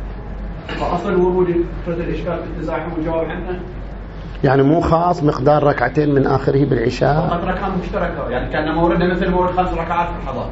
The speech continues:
Speaker 2: خب.
Speaker 1: لا مورد أربع ركعات في الحضر حتى تأتي برواية الحلبي والمناقشة والجواب.
Speaker 2: يعني تقول ماكو مزاحمة
Speaker 1: ماكو
Speaker 2: أنتم؟
Speaker 1: مزاحمة.
Speaker 2: ماكو مزاحمة بضميمة حديث من أدرك لو بدونه.
Speaker 1: يعني ببركة أنه يوجد ثلاث ركعات، عندنا وقت مشترك، وأنتم خلطتوا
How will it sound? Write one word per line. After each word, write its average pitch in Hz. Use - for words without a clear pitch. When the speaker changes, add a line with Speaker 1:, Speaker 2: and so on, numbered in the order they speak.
Speaker 2:
خب. 151
Speaker 1:
لا 175
مورد 185
أربع 170
ركعات 156
في -
الحضر 147
حتى -
تأتي 98
برواية 139
الحلبي 143
والمناقشة 127
والجواب. 123
Speaker 2:
يعني 156
تقول 180
ماكو 233
مزاحمة 139
Speaker 1:
ماكو 110
Speaker 2:
أنتم؟ 113
Speaker 1:
مزاحمة. -
Speaker 2:
ماكو 160
مزاحمة 180
بضميمة 185
حديث 170
من 202
أدرك 196
لو 175
بدونه. 151
Speaker 1:
يعني 127
ببركة 160
أنه 143
يوجد 143
ثلاث 139
ركعات، 120
عندنا 151
وقت 160
مشترك، 131
وأنتم -
خلطتوا 160